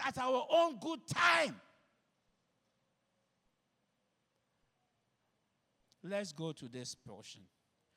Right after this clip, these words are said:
Luke chapter five, verse eight to eleven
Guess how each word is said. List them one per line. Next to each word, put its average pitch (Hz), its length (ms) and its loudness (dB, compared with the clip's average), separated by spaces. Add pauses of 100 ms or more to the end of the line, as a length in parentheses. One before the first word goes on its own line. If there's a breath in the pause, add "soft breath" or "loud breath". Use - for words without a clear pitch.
(320)
Luke 160 300 -6
chapter 113 260 -10
five, 92 380 -10 (2500)
verse 117 280 -10
eight 127 220 -12
to 120 100 -14
eleven 98 360 -12